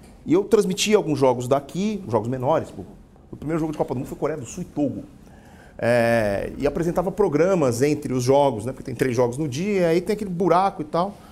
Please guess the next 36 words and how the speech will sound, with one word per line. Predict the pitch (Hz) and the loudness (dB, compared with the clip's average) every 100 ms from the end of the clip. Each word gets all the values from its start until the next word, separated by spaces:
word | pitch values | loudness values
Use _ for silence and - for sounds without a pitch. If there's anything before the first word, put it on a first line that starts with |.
| - - | -16 -6
Apresentava | 139 143 135 127 | -4 0 0 -2
programas | 156 131 147 147 | -2 -2 -2 -2
aqui. | 147 151 190 226 - - - - - - - - - - | -4 -6 -8 -10 -14 -20 -20 -20 -20 -20 -20 -20 -20 -14
E | - 185 | 0 4
aí, | 175 175 | 4 4
no | 190 | 2
meio | 208 269 | 2 2
da | 208 | 2
Copa | 190 170 | 2 2
do | 151 | -2
Mundo, | 165 233 170 | 0 -2 0
quando | 151 | -2
eu | |
tava | 156 151 | 0 0
terminando | 165 156 196 | 0 0 -2
a | |
primeira | 208 156 147 | -2 0 0
fase, | 123 - 190 208 120 104 117 - - - - | -2 0 2 2 0 -10 -14 -20 -20 -20 -14
o | - | -6
gerente | 127 160 160 | -2 -2 -4
de | - | -6
produção | 160 139 143 | -6 -4 -4
da | 135 | -4
T | 135 139 | -4 -4
V | 139 165 170 | -2 -2 -4
chega | - 160 160 | -6 -2 0
pra | 147 | -2
mim | |
e | 160 | -4
fala | 170 | -4
assim, | 165 | -2
"Ó, | 165 135 - - - - - - - - - - - - - | -4 -6 -10 -20 -20 -20 -20 -20 -20 -20 -20 -20 -20 -20 -4
temos | 147 160 | -2 -2
um | 175 | -2
desafio | 170 190 - 143 120 | -2 -2 -4 -6 -4
aí. | 104 | -6